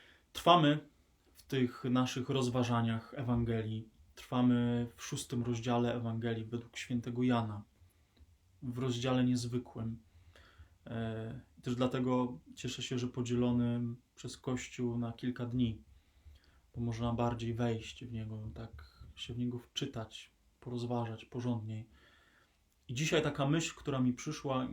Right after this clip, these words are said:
kiedy właśnie siedziałem nad tym fragmentem. Kiedy ludzie podeszli do Jezusa, spytali się: „Jaki znak uczynisz,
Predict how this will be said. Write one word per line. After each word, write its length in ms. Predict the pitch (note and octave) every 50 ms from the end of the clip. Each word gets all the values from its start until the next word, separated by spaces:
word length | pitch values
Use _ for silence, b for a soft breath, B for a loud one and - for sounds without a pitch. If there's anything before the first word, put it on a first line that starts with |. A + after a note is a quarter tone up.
| - -
kiedy 160 | - B2+ B2+
właśnie 280 | B2 C3 B2+ - C#3+ B2
siedziałem 500 | - C3+ B2+ C#3+ D3 C3+ B2+ A#2+ A2+ A2+
nad 200 | A#2 A#2 - -
tym 140 | - A#2
fragmentem. 640 | A2+ - B2 A#2 A#2 A#2 A2+ A2 G#2+ A#2+ A#2 A2+ A#2 A2+ - - - b b b b b b b b b b b b -
Kiedy 200 | - B2+ A#2+ B2+
ludzie 280 | B2+ D3+ D#3+ D#3 D3+ C#3+
podeszli 440 | - - B2 C#3 D3 C#3+ - C3+
do 100 | B2 B2+
Jezusa, 580 | B2 A#2+ A#2+ A#2 C3 C3+ - - B2+ B2 B2 B2 - -
spytali 500 | - - - - B2 - B2+ B2+ B2 B2
się: 160 | - - C3
„Jaki 280 | B2 D3 D#3 D#3 - D3+
znak 380 | B2+ A#2+ C3 C3+ C#3+ C#3+ -
uczynisz, 680 | A#2+ - - - C3 A#2 A#2 B2 C#3 C#3+ - - -